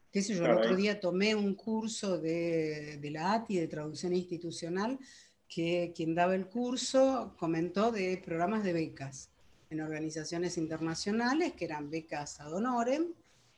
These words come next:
Speaker 1: pero bueno, a ella la llevaron a Washington para hacer esa beca, ella tuvo que bancarse su estadía en Washington, creo que era en la oea, o,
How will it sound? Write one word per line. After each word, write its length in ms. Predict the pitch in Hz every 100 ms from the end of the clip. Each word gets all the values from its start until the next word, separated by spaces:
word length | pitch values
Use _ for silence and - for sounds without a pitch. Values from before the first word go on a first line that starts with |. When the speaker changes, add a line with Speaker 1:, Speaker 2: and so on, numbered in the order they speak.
| _
Speaker 1:
pero 160 | 160 160
bueno, 240 | 160 151
a 80 | 160
ella 160 | 160
la 100 | 160
llevaron 460 | 151 - 156 156 156
a 80 | 165
Washington 680 | 190 220 220 208 180 156 147
para 180 | 151
hacer 180 | 147 160
esa 240 | 165 185 190
beca, 360 | 196 226 233
ella 220 | 139 135
tuvo 240 | 131 147 143
que 260 | 135 139 - _ _ -
bancarse 540 | 143 143 135 160 -
su 140 | 170 -
estadía 400 | 131 156 160 165
en 80 | 175
Washington, 640 | 190 202 202 220 214 233 220
creo 180 | 226 220
que 100 | 180
era 120 | 160
en 120 | 143
la 120 | 127
oea, 800 | 127 151 190 185 151 135 135 131 131 - _ _ -
o, 480 | 139 135 131 123 135